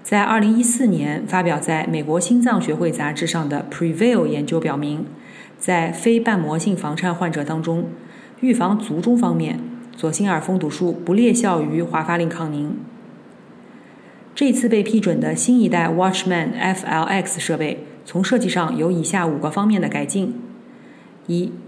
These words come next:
覆盖左心耳的直径范围更大，在十四到三十一毫米，更扁。二、远端尖头可以回收，可以减少穿孔的风险。三、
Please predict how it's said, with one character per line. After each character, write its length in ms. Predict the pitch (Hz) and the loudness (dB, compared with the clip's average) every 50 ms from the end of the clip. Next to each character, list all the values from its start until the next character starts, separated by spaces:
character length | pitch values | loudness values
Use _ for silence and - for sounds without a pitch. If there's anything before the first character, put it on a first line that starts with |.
| - - - - - - - - | -20 -20 -20 -20 -20 -20 -20 -8
覆 140 | - - 233 | -4 -2 0
盖 180 | 220 214 196 | 2 2 2
左 180 | 175 - 170 156 | 2 0 -2 -2
心 220 | - - 220 220 | 0 0 0 0
耳 140 | 208 175 - | 0 0 0
的 100 | - 151 | -2 -2
直 180 | - - 160 175 | -2 -2 -2 0
径 220 | 170 220 208 190 | 0 2 2 2
范 160 | 208 214 190 | 2 2 2
围 100 | 170 165 | 2 0
更 200 | 175 214 208 185 | 0 0 0 2
大， 260 | 190 220 190 160 - - - - - - - - | 2 0 0 -2 -4 -8 -12 -16 -20 -20 -20 -16
在 220 | - - 185 185 175 | -6 -2 0 0 0
十 180 | 170 - 196 | 0 0 0
四 240 | 185 - - - 202 | 0 0 0 0 0
到 200 | 175 190 175 165 | 0 0 0 0
三 200 | 165 - 220 220 | 0 0 0 0
十 120 | 208 - 196 | 2 2 2
一 120 | 202 214 | 2 2
毫 240 | - - - 151 160 | 2 2 0 -2 0
米， 240 | 165 151 240 - - - - - - - - | 0 0 0 -2 -4 -6 -10 -12 -14 -6 0
更 180 | - 247 220 | 2 4 4
扁。 460 | - 170 156 - - - 143 - - - - - - - - - - - - - - - - - - - - - - - - - - | 4 2 0 -2 -4 -6 -8 -8 -8 -8 -10 -12 -14 -18 -20 -20 -20 -20 -20 -20 -20 -20 -20 -20 -20 -20 -20 -20 -20 -20 -20 -8 -4
二、 240 | 190 185 160 - - - - - - - - - - - | -2 0 0 -2 -4 -8 -14 -18 -20 -20 -20 -20 -10 -4
远 200 | - 170 165 170 | -2 0 0 0
端 240 | 160 180 208 220 226 | 2 2 2 4 2
尖 320 | 214 - 254 254 254 254 247 | 4 4 4 6 6 6 4
头 240 | - - 156 165 | 4 2 0 0
可 140 | 170 165 196 | 0 2 2
以 140 | 208 175 139 | 0 0 0
回 200 | 139 - 143 151 | -2 -2 -2 -2
收， 320 | - - 220 220 226 220 220 - - - | 0 0 2 2 2 0 -2 -6 -8 -4
可 120 | - 185 | -2 0
以 120 | 180 170 | 0 0
减 280 | 160 - - 160 165 196 | 0 -2 -2 -2 0 0
少 200 | - 185 151 - | 0 0 -2 -2
穿 280 | - - 214 233 233 240 | -2 0 2 2 4 4
孔 240 | - 240 - 123 | 2 2 0 -2
的 80 | 120 - | -2 -2
风 180 | - 202 214 214 | 0 2 2 2
险。 240 | - - - - - - - - - - - - - - - - - - - - - - - - - - - - - - - - | 2 0 -2 -4 -6 -10 -12 -14 -18 -18 -20 -20 -20 -20 -20 -20 -20 -20 -20 -20 -20 -20 -20 -20 -20 -20 -20 -20 -20 -20 -16 -10
三、 380 | - - 196 185 190 196 240 | -4 0 2 2 2 2 0